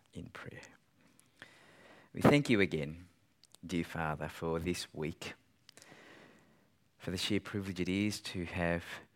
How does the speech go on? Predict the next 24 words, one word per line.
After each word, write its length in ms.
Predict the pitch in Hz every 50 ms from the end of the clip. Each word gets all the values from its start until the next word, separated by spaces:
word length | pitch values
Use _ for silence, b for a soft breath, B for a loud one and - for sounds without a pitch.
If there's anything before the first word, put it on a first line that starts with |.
| b b b b b b b b b b _ -
known 380 | 101 98 101 101 104 104 104 101
you 340 | 98 95 92 92 95 95 92 - - _ _ _ _ _ _ _ _ _ _ _ _ _
that 240 | 107 101 95 - - -
little 420 | 110 107 110 123 120 - 113 107 107
more 500 | 101 98 104 107 107 95 71 58 - - - - - _ _ _ _ _ _ _ _ _ _ _ _ _ _ _ _ _ _ _ _ _ _ _ -
as 160 | 95 90 85
our 200 | 92 87 85 85
Father, 540 | - - - 95 92 90 90 - - - - - - - _ _ _ _ _ _ _ _ _ _ _ _ _ _ _ _ _ _ _ _ _ _ _ _ _ _ _ _ _ - -
who 120 | 98 87
sovereignly 800 | - - - 120 110 107 113 110 104 98 98 95 92 95 92 - - _ _ _ _ _ _ _ _ -
and 160 | 92 92 92
lovingly 540 | 92 92 98 101 98 98 92 90 90 90 87
leads 400 | 87 87 92 92 90 87 - -
us 500 | 82 78 78 - - - - - - - - _ _ _ _ _ _ -
in 140 | 87 85 85
accordance 580 | 82 - - - 98 95 90 90 85 - -
with 160 | 90 85 - 87
your 220 | 87 85 85 82
will 260 | 85 87 87 87 80 -
and 200 | 85 85 82 -
pleasure 400 | - - 80 73 - 78 71 - -
in 200 | 85 82 80 82
your 240 | 82 80 80 80 76
word. 460 | 69 - - - - - - -